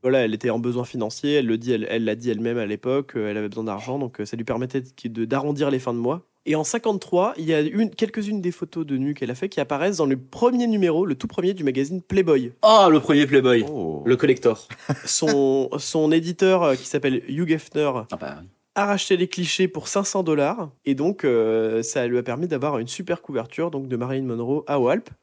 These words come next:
Speaker 1: Et, euh, en quelques mois, elle a fait la couverture d'une trentaine de magazines de pin-up, et elle se fait connaître comme la, mm, girl. <laughs> Littéralement, hein.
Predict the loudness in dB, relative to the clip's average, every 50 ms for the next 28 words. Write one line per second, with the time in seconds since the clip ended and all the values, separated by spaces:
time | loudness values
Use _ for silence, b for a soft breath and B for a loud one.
0 | _ _ 2 2 2 2 2 2 2 2 2 2 0 0 0 0 0 0 -2 -2
1 | -2 -2 -4 -4 -4 -4 -4 -4 -2 -2 -4 -2 0 0 2 2 4 2 2 0
2 | 0 0 0 0 0 -2 -4 -4 -4 -4 -6 -4 -6 -6 -4 -2 -2 -2 0 0
3 | 0 0 0 0 0 0 2 2 2 2 0 -2 -2 -6 -4 -4 -4 -4 -4 -4
4 | -6 -6 -6 -6 -8 -16 _ _ _ _ _ _ _ _ 2 2 2 0 -2 -4
5 | -2 -2 0 0 2 0 0 -2 -2 0 0 2 4 4 4 4 4 2 0 _
6 | -6 -4 -2 0 2 2 2 2 4 4 4 4 2 2 0 0 2 4 4 4
7 | 4 2 0 -2 -6 -8 -12 -12 -8 -8 -8 -8 -8 -10 -10 -10 -10 -10 -12 -10
8 | -6 -6 -2 0 0 0 2 4 4 4 4 4 2 2 0 0 0 -2